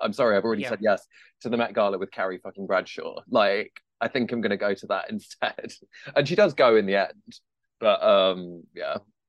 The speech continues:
Speaker 1: <laughs>
Speaker 2: I continue to like Sarita Chowdhury very much
Speaker 1: Same.
Speaker 2: in the role of Seema. But then it's really interesting. She, so from, she is one of very few up points from the first series, which as soon as she arrives,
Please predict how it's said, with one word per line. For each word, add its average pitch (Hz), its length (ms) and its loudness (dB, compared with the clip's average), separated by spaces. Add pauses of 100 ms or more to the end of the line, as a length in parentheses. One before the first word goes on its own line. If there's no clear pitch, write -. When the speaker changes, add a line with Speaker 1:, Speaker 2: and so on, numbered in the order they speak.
(280)
Speaker 1:
<laughs> - 460 -6
Speaker 2:
I - 100 -4
continue 208 680 -10
to 185 180 -12
like 156 220 -8
Sarita 143 440 -14
Chowdhury 127 600 -8 (180)
very 127 380 -8
much 135 320 -16
Speaker 1:
Same. 92 400 2
Speaker 2:
in 139 100 -18
the 135 100 -14
role 120 280 -10
of 120 60 -16
Seema. 113 600 -20 (640)
But 190 140 -8
then 214 220 -4
it's 214 200 -8
really 233 200 -6
interesting. 185 600 -14
She, 175 260 -14
so 156 240 -8 (560)
from, 180 380 -6 (120)
she 208 320 -6
is 175 160 -10
one 175 140 -10
of 156 100 -16
very 175 260 -6
few 165 680 -16 (1040)
up 175 240 -6 (100)
points 120 460 -12
from 147 160 -16
the 131 80 -12
first 127 340 -8
series, 127 460 -10
which 170 180 -16
as 131 100 -20
soon 180 300 -10
as 151 100 -10
she 147 180 -14
arrives, 120 600 -10